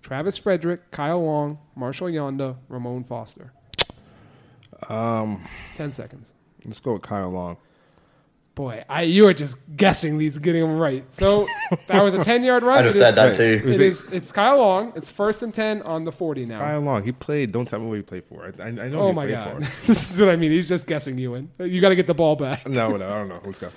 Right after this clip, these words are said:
Speaker 1: He played for the Bears. Next, first and ten
Speaker 2: <laughs>
Speaker 1: at the, also there is five minutes left until we hit the
Speaker 2: On the
Speaker 1: two-minute
Speaker 2: forty?
Speaker 1: warning. Five, so you're on the forty, first and ten.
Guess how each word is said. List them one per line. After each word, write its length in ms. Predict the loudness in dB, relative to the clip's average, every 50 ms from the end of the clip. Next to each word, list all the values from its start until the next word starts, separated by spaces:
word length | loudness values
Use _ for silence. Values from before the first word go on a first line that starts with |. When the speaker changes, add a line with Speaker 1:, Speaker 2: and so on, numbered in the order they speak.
| -12 -8
Speaker 1:
He 100 | -6 -2
played 220 | 2 4 4 4 4
for 80 | 2
the 80 | -2 -4
Bears. 420 | -2 -4 -4 -4 -6 -8 -12 -14 -18 -10
Next, 360 | -6 -4 -4 -4 -6 -10 -18 _ _
first 300 | _ -2 0 0 0 0
and 100 | -4 -4 -2
ten 360 | -2 0 0 0 -2 -4 -6 -6 -6 -6 -6 -8 -12
Speaker 2:
<laughs> 340 | -12 -12 _ -14 -14 -12 -10
Speaker 1:
at 380 | -8 -8 -8 -8 -10 -12 -8 -4
the, 380 | -2 0 0 0 0 -2 -4
also 340 | -4 -4 -6 -4 -4 -4 -4
there 200 | -2 -2 -2 -4
is 100 | -6 -8
five 320 | -6 -4 -2 -2 -2 -2
minutes 260 | -4 -4 -6 -6 -6 -6
left 220 | -6 -6 -6 -8
until 180 | -8 -6 -4 -4
we 80 | -4
hit 120 | -4 -6 -8
the 40 | -6
Speaker 2:
On 40 | -4
the 60 | -4
Speaker 1:
two-minute 200 | -4 -4 -4 -4
Speaker 2:
forty? 200 | -2 -2 0 0
Speaker 1:
warning. 200 | -2 -2 -4 -10 -16 _ _ _ _ _ _ _ _ _ _ _ _ _ _ _
Five, 280 | -8 -6 -6 -6 -8 -8
so 100 | -8 -6
you're 200 | -2 -2 0 0
on 100 | 0 -2
the 60 | -4
forty, 360 | -2 -2 -2 0 0 -2 -4
first 300 | -4 -6 -6 -6 -6 -8
and 80 | -10 -10
ten. 240 | -8 -10 -10 -10